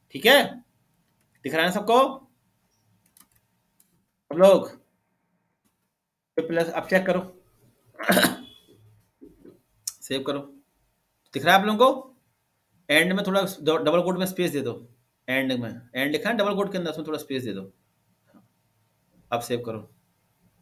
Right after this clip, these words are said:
देखो दिख रहा है आप लोगों को? तो इससे क्या हो रहा है कि हम class की property को function के अंदर यूज़ करने के लिए किसका यूज़ करेंगे?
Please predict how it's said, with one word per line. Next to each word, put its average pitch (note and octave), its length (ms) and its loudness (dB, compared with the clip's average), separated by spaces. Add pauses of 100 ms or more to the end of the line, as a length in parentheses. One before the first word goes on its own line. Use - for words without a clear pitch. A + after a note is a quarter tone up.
(460)
देखो A#2 180 -6
दिख A#2 160 -4
रहा F#3 100 8
है A3 60 6
आप A3+ 60 2
लोगों C4 220 8
को? - 180 -4 (1500)
तो - 60 -8
इससे A3 180 -2
क्या A3+ 140 4
हो G#3+ 60 8
रहा G#3+ 100 8
है A3+ 80 6
कि A#3 100 0
हम B3 160 2 (300)
class E3 340 4
की A#3 100 -6
property F#3 480 2
को G#3+ 200 2 (340)
function F#3+ 400 0
के F#3+ 60 0
अंदर F#3+ 140 0
यूज़ F#3+ 280 0
करने F3+ 260 0
के F3+ 60 -2
लिए F#3+ 120 -2
किसका F#3+ 260 -2
यूज़ F#3+ 240 -2
करेंगे? G3 260 -4